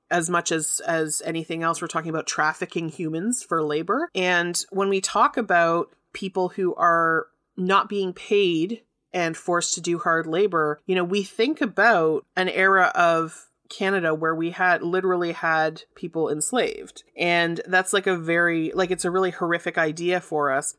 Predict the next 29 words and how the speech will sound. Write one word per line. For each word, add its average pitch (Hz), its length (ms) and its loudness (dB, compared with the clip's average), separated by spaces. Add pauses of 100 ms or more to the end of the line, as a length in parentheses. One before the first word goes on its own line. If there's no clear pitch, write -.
but 175 160 0
we 185 120 2
don't 190 240 0
really 165 540 -2
consider 185 440 0
it 165 60 -2
an 165 120 -6
issue 190 360 0
anymore 135 340 -6
because 165 300 -8
slavery 190 420 2
is 156 100 0
over, 240 500 0
right? 160 380 -2
Whereas 185 720 4 (460)
what's 208 340 0
really 196 260 0
happened 180 840 -2
is 180 220 0
that 185 320 2 (240)
a 190 80 2
lot 175 320 4
of 311 140 2
these 190 280 -2
things 170 360 -4
do 202 240 0
actually 190 420 -2
still 165 340 -2
occur. - 800 -2